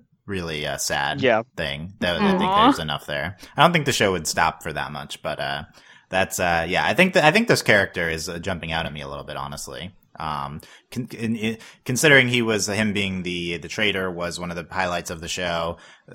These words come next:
Speaker 1: I think this was a great episode for Ray. I don't know, I think he could be the standout character so far through nine episodes. Um,
Speaker 3: Well, especially because we got so little of him in the beginning, and they really focused, all, like, heavily on Norman and Emma at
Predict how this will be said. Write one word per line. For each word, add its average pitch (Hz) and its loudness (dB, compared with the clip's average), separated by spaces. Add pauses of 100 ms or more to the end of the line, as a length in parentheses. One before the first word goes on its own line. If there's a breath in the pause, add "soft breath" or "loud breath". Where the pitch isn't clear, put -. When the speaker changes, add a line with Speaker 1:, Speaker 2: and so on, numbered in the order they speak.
Speaker 1:
I 87 -10
think 87 -6
this 85 -6
was 85 -8
a 87 -8
great 87 -2
episode 85 -6
for 90 -8
Ray. 82 -6
I 160 2
don't 208 6
know, 139 6
I 101 4
think 131 -4
he 127 -8
could 104 0
be 92 -2
the 80 -8
standout 76 -8
character 67 -10
so 65 -12
far 80 -10
through 71 -12
nine 67 -10
episodes. - -16 (160)
Um, 69 -12
Speaker 3:
Well, 302 4
especially 339 0
because 262 2
we 214 4
got 202 4
so 208 4
little 185 8
of 226 8
him 240 8
in 226 8
the 185 8
beginning, 233 10
and 208 8
they 202 10
really 214 10
focused, 208 4
all, 190 6 (120)
like, 202 6
heavily 220 6
on 185 8
Norman 190 6
and 170 4
Emma 208 6
at 175 2